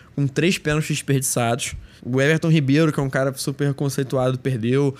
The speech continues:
O Vitinho, o Diego perderam pênalti. Poucos dias antes, no, esse jogo foi quarta-feira, Flamengo e Emelec. Num fim de semana, teve um Flamengo e Botafogo. O Flamengo ganhou com um golaço do Gerson, um gol do Gabigol, que ele comemorou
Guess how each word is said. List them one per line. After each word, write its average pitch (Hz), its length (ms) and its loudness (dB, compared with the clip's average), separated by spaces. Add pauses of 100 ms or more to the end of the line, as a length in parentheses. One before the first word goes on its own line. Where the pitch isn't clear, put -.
(320)
O 139 40 -6
Vitinho, 139 680 2
o 123 40 2
Diego 135 320 2
perderam 135 320 0
pênalti. 131 460 -2
Poucos 190 340 2
dias 175 280 2
antes, 170 260 2
no, 139 300 0
esse 131 160 0
jogo 151 100 2
foi 165 100 -2
quarta-feira, 160 460 -2
Flamengo 123 220 -2
e - 20 0
Emelec. 117 500 -2
Num 143 140 2
fim 175 200 0
de 165 40 0
semana, 151 420 0
teve 139 140 -2
um - 20 -4
Flamengo 139 220 0
e 139 40 0
Botafogo. 143 600 2 (480)
O - 40 -20
Flamengo 135 260 4
ganhou 165 400 4
com 143 240 -2
um - 20 2
golaço 135 320 2
do 143 100 0
Gerson, 147 460 2
um 139 60 -2
gol 135 100 2
do 131 80 0
Gabigol, 135 480 4
que 135 80 -4
ele 131 120 0
comemorou 127 720 2